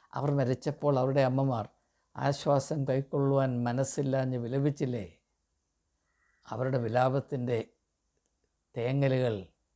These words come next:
ഇന്നും ചരിത്രത്തിൻ്റെ ഇടനാഴികളിൽ കാതോർത്താൽ നമുക്ക് കേൾക്കാൻ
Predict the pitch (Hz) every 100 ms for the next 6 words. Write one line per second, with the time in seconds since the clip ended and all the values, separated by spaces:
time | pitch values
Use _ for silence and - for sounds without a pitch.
0 | _ _ _ _ _ _ _ 202 135 139
1 | 139 131 123 117 127 - - 131 120 117
2 | 117 120 127 123 123 123 101 - _ _
3 | _ _ _ 113 127 135 131 143 139 131
4 | 127 131 120 117 120